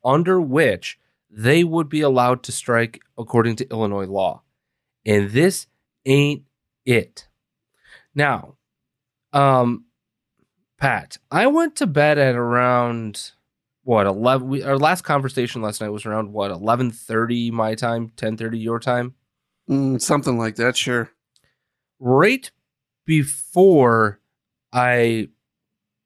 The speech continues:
Speaker 1: went to sh-, put my phone down after our last conversation is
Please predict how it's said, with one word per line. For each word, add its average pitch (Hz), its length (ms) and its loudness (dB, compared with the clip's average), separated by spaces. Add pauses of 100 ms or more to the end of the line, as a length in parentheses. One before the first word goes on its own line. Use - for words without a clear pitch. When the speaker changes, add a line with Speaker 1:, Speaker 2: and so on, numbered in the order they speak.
(140)
Speaker 1:
went 135 420 0
to 123 380 0
sh-, - 160 -20 (300)
put 143 180 2
my 123 200 2
phone 123 400 0
down 110 280 0
after 104 240 -4
our 98 160 -2
last 104 300 -4
conversation 98 840 -8
is 101 280 -8